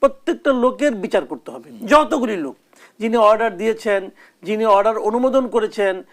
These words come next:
যিনি অর্ডারের সম্মতি দিয়েছেন, যিনি অর্ডারের সময় নীরব ছিলেন, এই সবাই অপরাধী ভাই। যিনি গুলিটা করেছেন, তারাও অপরাধী।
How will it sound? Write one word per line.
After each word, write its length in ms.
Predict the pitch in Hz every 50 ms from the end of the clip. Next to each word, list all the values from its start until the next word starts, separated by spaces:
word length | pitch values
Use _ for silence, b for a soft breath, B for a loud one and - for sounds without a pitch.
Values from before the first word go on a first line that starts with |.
| b b b b
যিনি 280 | 180 160 226 226 240 240
অর্ডারের 400 | 220 208 214 220 240 240 233 -
সম্মতি 460 | - - 254 247 254 269 269 208 220
দিয়েছেন, 560 | 214 233 233 220 220 - 208 190 180 175 - - b b b b b
যিনি 240 | 185 226 220 240 247
অর্ডারের 360 | 220 202 208 214 240 247 233
সময় 240 | - - 247 247 233
নীরব 320 | 214 220 262 285 311 311 311 -
ছিলেন, 360 | - 277 233 208 190 180 185 - b b b b b
এই 160 | b 269 285 240
সবাই 380 | - - 269 277 302 311 294 277
অপরাধী 400 | 247 - 208 185 160 139 123 -
ভাই। 160 | 117 143 139
যিনি 220 | 139 226 254 277
গুলিটা 340 | 208 180 262 262 269 - 247
করেছেন, 540 | 254 - 277 294 277 - - 233 226 - -
তারাও 260 | - 277 277 277 247
অপরাধী। 320 | 190 147 156 143 131 -